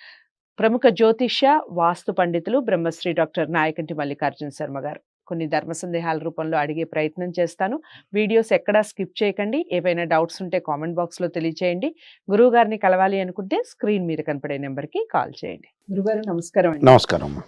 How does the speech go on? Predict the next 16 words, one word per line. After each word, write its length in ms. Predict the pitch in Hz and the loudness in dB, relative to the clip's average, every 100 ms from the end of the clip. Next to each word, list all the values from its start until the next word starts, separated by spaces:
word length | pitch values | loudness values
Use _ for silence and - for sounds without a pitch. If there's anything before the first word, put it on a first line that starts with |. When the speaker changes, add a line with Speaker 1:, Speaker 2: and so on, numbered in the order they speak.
| - _ _ | -18 _ _
Speaker 1:
గురువుగారు, 460 | 202 220 226 240 - | -6 -6 -2 -4 -4
మామూలుగా 540 | 202 196 220 254 247 202 | -6 -6 -4 -2 0 2
గడప 120 | 208 247 269 | 0 -2 -6
పూజ 180 | 226 | -4
అనేది 300 | 226 214 208 | -4 -4 -6
చాలా 320 | 254 202 180 190 | -2 2 4 2
మంది 340 | 196 196 190 - | -4 -6 -6 -6
చేసుకుంటూ 540 | 170 - 202 190 185 | -6 -6 -8 -6 -4
ఉంటారు. 560 | 160 151 151 165 269 311 _ | -4 -6 -6 -6 -8 -10 _
ఇక 180 | 196 208 | -4 0
మనకి 400 | 202 190 185 180 | 0 0 -4 -4
పండగలప్పుడు, 960 | 196 180 208 226 214 220 220 220 196 - - | -2 0 2 2 2 0 -2 -2 -4 -10 -14
ఆ, 220 | 165 165 180 | -12 -10 -8
పసుపు 280 | 175 - 208 | -8 -4 2
రాసి, 580 | 185 175 180 170 170 - | 4 4 -2 -2 -4 -6
ఆ, 140 | 156 | -12